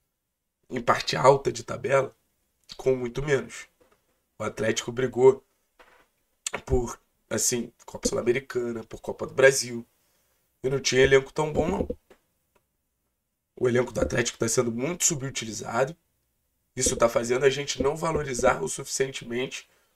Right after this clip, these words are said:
o elenco do Atlético. O elenco do Atlético é forte.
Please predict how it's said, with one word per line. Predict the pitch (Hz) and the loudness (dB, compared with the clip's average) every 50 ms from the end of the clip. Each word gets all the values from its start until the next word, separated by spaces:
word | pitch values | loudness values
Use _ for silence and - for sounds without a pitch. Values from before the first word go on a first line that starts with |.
| _ - | _ 0
o | 131 | 4
elenco | 143 143 139 127 127 - | 6 6 6 4 2 2
do | 131 139 | -2 -2
Atlético. | 143 - - 65 - - - - _ _ _ _ _ _ _ - | 0 -2 -4 -6 -6 -8 -16 -20 _ _ _ _ _ _ _ -10
O | 107 | -8
elenco | 107 107 104 98 - | -6 -4 -6 -6 -6
do | - - | -8 -10
Atlético | - - - - 117 - - - - - - 143 - - _ _ _ _ _ _ _ _ | -10 -10 -12 -10 -6 -4 -4 -4 -4 -4 -4 -4 -6 -6 _ _ _ _ _ _ _ _
é | - 110 | -12 -10
forte. | - - - 151 135 127 127 - - - - - - | -8 0 6 8 8 8 6 4 -12 -16 -16 -18 -18